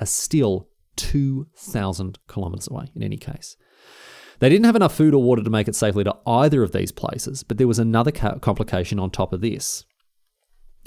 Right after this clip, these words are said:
Remember how I mentioned that the sailors were worried about cannibals living on the islands in the Pacific?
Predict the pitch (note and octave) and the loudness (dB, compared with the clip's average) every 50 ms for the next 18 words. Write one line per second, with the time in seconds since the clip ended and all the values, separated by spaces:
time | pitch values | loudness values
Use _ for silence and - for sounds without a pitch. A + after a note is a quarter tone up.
0 | - _ C3 C3 C#3+ G#3 B3+ D4 A#3 A#3 G#3+ E3 D3+ C3+ B2 B2 B2 - - B2 | -8 _ 0 2 2 2 2 2 0 0 0 0 0 0 0 0 0 0 0 0
1 | G#2+ G2+ F#2 F#2 G#2 G2+ - G#2+ - - - G2+ G#2+ G#2+ G#2 G2 A2 G2+ F#2+ F#2+ | 0 0 0 0 -2 -2 -2 -2 -2 0 0 2 2 2 0 0 0 0 2 2
2 | F#2+ G2 G2 F#2+ G2 F#2+ - - - G#2 G2+ G#2 A#2 C3 D#3+ F#3+ G#3 G#3 - - | 2 2 0 0 0 -2 -4 -4 -6 -4 -2 -2 0 0 -2 -2 -4 -4 -6 -6
3 | - C3 B2 B2 C#3 B2 B2 B2+ B2+ B2 B2 B2 A#2 A2+ A#2 A#2+ B2+ C3 B2 B2+ | -4 -2 -2 0 0 0 0 0 0 0 0 0 0 0 0 2 0 0 0 0
4 | B2+ B2 A#2 - B2+ - - C#3 - A#3+ C#4 - - - | 0 0 0 0 0 0 0 -2 -2 -4 -6 -8 -12 -20